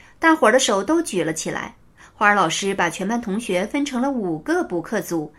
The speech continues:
除了一个组是五个同学，其他每个组六个同学，一天一个组的轮换。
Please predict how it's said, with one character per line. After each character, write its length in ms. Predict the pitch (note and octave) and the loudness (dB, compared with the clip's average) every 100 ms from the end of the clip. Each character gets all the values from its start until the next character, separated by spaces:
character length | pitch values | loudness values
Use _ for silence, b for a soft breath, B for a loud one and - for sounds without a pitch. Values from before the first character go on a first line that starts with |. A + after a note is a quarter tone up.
| B B | B B
除 220 | - C#4+ | -4 0
了 80 | E4 | 2
一 220 | B3+ B3 | 2 0
个 120 | E4 | -2
组 240 | E4+ G#3 E3 | 0 0 0
是 140 | D#3+ | 0
五 220 | A#3+ E3+ | -2 -4
个 160 | - G#3+ | -2 -2
同 200 | A3 F3+ | -2 -6
学， 460 | F#3+ E3 D#3 E3 - _ | -4 -4 -4 -6 -12 _
其 200 | - G3 | -6 -6
他 200 | G3+ A3+ | -2 -2
每 180 | A3 D#3+ | -2 -2
个 140 | B3+ | -2
组 320 | C4 F3+ D#3 | -2 -2 -4
六 200 | - D#4 F4 | -2 -2 -2
个 100 | D#3+ | -6
同 220 | - E3 | -8 -8
学， 340 | - E3 - - b b b b - | -6 -8 -8 -14 b b b b 2
一 180 | D#4+ | 4
天 320 | C#4+ - E4+ D4 | 4 0 0 0
一 100 | A#3+ | 2
个 100 | C4+ | 0
组 200 | A3+ D#3+ | 0 -4
的 100 | E3+ | -2
轮 260 | D#3 D#3 | -4 -4
换。 320 | F#3+ D4 G#3 | -4 -4 -4